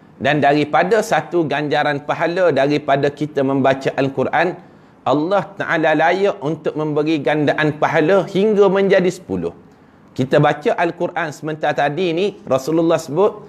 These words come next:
kita layak untuk mendapat gandaan pahala antara satu, yang paling maksimumnya sepuluh gandaan pahala. Berdasarkan apa?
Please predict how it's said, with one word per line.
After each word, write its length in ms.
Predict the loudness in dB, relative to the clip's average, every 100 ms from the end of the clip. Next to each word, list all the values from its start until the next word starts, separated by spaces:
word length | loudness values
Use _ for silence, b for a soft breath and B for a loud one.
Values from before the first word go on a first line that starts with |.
| B B -2
kita 400 | -2 2 4 4
layak 400 | 2 0 -2 -4
untuk 320 | -6 -8 -8
mendapat 560 | -4 -4 -4 -6 -4
gandaan 480 | -4 -2 -2 -2 -4
pahala 400 | -4 -2 0 0
antara 400 | -2 -2 0 0
satu, 640 | 0 -4 -4 0 0 0 B B B -2
yang 160 | 0
paling 400 | 2 2 2 2
maksimumnya 560 | -2 0 0 2 0 -2
sepuluh 400 | -2 0 0 2
gandaan 400 | 0 0 -2 -6
pahala. 400 | -6 -6 -6 -6 -12 B B
Berdasarkan 880 | 0 2 4 2 2 -2 0 0 0
apa? 320 | -2 -4 -6